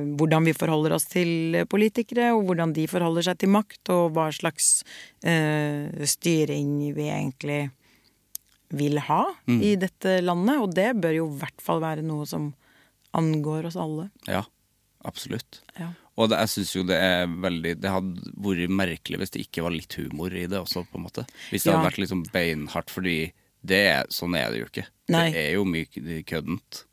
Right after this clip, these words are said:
Speaker 1: Ja, my-, i politikken.
Speaker 2: I politikken, ja.
Speaker 1: <laughs> Ja, ja, ja. Det er jo, det er jo litt kødd der.
Speaker 2: Ja, mye.
Speaker 1: <laughs> Mm.
Speaker 2: Jeg synes det er en veldig gøy scene hvor du, som jeg f-, eh, hørte på, var det Seriesnakk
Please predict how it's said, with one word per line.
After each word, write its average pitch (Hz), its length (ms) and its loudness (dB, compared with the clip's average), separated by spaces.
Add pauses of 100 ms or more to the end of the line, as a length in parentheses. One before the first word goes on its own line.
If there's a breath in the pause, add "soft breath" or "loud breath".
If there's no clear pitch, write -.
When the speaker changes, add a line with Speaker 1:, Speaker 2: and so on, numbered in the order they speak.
(160)
Speaker 1:
Ja, 175 400 6
my-, 165 260 0
i 165 320 4
politikken. 151 540 -2
Speaker 2:
I - 40 4
politikken, 156 500 2
ja. 151 80 0 (100)
Speaker 1:
<laughs> - 80 -20
Ja, 170 340 6 (300)
ja, 156 360 2
ja. 160 200 -6 (1080 loud breath)
Det 233 80 2
er 220 160 4
jo, 254 140 4
det 254 160 4
er 214 220 2
jo 214 280 0
litt 196 320 -2 (260)
kødd 165 280 -2 (320)
der. 165 260 0 (300)
Speaker 2:
Ja, 95 200 4 (280)
mye. - 280 -2 (120)
Speaker 1:
<laughs> 185 240 2
Mm. 165 380 -2 (160 loud breath)
Speaker 2:
Jeg 120 80 2
synes 127 200 2
det 127 100 6
er 113 200 6
en 113 100 4
veldig 95 220 4
gøy 92 140 6
scene 87 320 2
hvor 90 200 -4
du, 85 340 0
som 92 260 -2
jeg 87 120 2
f-, - 140 -16
eh, 87 260 -2
hørte 87 380 -4
på, 76 640 -6
var 76 100 -4
det 78 100 -8
Seriesnakk - 680 -6